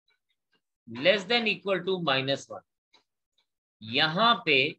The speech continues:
हम इसको रिप्रेजेंट करेंगे minus infinity to minus one। And in this case, it is called as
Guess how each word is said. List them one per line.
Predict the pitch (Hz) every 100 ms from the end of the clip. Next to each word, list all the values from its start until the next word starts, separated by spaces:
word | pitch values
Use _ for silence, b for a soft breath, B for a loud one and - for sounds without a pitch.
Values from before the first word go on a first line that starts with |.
| _ _ -
हम | 156 180 180
इसको | 135 - 160
रिप्रेजेंट | 147 139 131 139 -
करेंगे | 135 131 127 151 190 - _ _ _ _ _ _ _ _ _ _ _ _ _ _ - _ _ _ _ _ _ _ _ _ _ _ _ _ _ - - 123
minus | 143 165 180 196 -
infinity | 170 151 147 139 127 131 143
to | 160 - _ _ _ _ _ _ _ _ _ _ _ _ -
minus | 127 123 120 110 92
one। | - - - _ _ - _ _ 139
And | 156 175 175 -
in | 156 156
this | 208 - - -
case, | 170 165 165 - -
it | 135
is | 156 135
called | 143 135 135 - -
as | 120 120 143 -